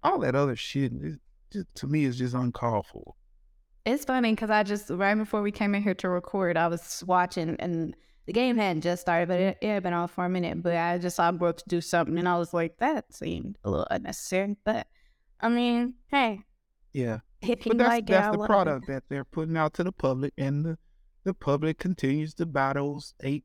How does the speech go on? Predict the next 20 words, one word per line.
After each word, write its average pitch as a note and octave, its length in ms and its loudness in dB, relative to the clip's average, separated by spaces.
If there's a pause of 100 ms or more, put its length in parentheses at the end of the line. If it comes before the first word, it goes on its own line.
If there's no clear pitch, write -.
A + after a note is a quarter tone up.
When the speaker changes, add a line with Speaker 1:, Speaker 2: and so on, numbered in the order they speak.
(160)
Speaker 1:
twelve C#3 340 0
thousand D3 400 0
dollar D3+ 240 -2
front C#3 340 -4
row E3+ 160 2
seats - 560 -6
and E3+ 320 -2 (180)
even D#3 300 0
the F3+ 260 0
hundred E3 360 0
dollar E3+ 260 2
nosebleeds, E3+ 1000 -2 (760)
packing B2+ 320 0
the F#3 60 2
stadiums, E3+ 680 0 (340)
padding C#3 300 0
the E3+ 60 0
pockets E3+ 440 0
of F3 80 -10
somebody. B2+ 680 0